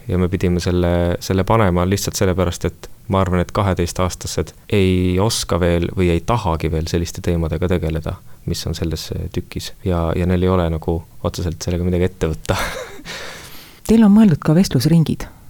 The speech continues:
Speaker 2: Need õhtud on paika pandud viienda ja kaheteistkümnenda novembri etendused.
Speaker 1: Just.
Speaker 2: Mitte siis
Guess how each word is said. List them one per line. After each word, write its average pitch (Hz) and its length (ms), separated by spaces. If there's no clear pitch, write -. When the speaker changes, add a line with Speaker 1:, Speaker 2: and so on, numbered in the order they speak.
Speaker 2:
Need 135 160
õhtud - 320
on 127 200
paika 156 360
pandud 127 400
viienda 165 600
ja 143 120
kaheteistkümnenda 135 880
novembri 127 400
etendused. - 560
Speaker 1:
Just. 98 200
Speaker 2:
Mitte 139 240
siis - 180